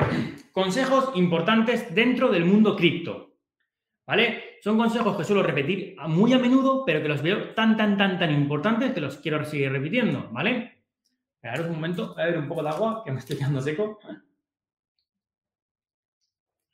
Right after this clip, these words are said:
Os recuerdo que cualquier pregunta me la dejéis ahí en los comentarios, ¿eh? Que yo la contesto sin ningún problema.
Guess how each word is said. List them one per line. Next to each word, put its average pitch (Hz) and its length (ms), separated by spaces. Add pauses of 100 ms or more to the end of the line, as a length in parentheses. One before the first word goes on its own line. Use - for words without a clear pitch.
(720)
Os 131 100
recuerdo 143 380
que 190 80
cualquier 139 280
pregunta 170 440
me 190 80
la 143 80
dejéis 127 280
ahí 151 120
en 160 60
los 143 100
comentarios, 131 480
¿eh? 165 80
Que 139 100
yo 139 220
la 156 120
contesto 143 440
sin 156 160
ningún 139 240
problema. 131 600